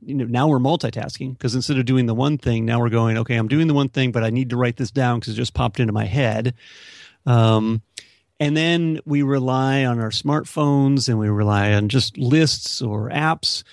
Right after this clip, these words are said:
which serve a purpose. But at the same time, when we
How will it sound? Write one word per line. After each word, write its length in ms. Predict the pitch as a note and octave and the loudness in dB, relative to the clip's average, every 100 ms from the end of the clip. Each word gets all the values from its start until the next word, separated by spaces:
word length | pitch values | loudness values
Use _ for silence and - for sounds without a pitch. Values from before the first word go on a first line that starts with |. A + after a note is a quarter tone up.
| - _ - | -20 _ -2
which 260 | C#3+ - | 0 0
serve 220 | - C3 | 0 0
a 60 | - | 0
purpose. 500 | B2 G#2+ C3+ - - - _ _ _ _ - | -2 -2 -2 -4 -8 -18 _ _ _ _ -2
But 100 | C#3+ | 0
at 80 | D3 | 0
the 80 | |
same 220 | - C#3+ C3 | 0 0 0
time, 320 | E3 F3+ C3+ | 0 0 0
when 160 | B2 | 0
we 240 | A#2+ A#2 | 0 0